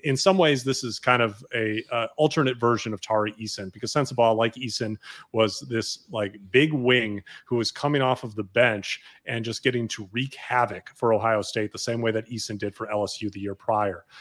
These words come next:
Uh, but s-, s-, unlike Eason, the, the, the strength of the fantasy stat set is not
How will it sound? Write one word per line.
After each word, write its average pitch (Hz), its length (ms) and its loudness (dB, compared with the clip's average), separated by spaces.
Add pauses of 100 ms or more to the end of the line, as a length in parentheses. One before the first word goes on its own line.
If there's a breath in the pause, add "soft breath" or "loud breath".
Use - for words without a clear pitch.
(160 loud breath)
Uh, 107 300 0
but 117 100 -4
s-, - 140 -6 (160)
s-, - 240 -8
unlike 147 420 6
Eason, 110 560 -2
the, 110 300 0 (100)
the, 110 320 -6 (140)
the 110 280 -8 (200)
strength 147 720 0
of 127 120 0
the 113 80 -4
fantasy 117 360 0
stat 110 300 0
set 110 180 0
is 104 140 -6
not 113 260 -2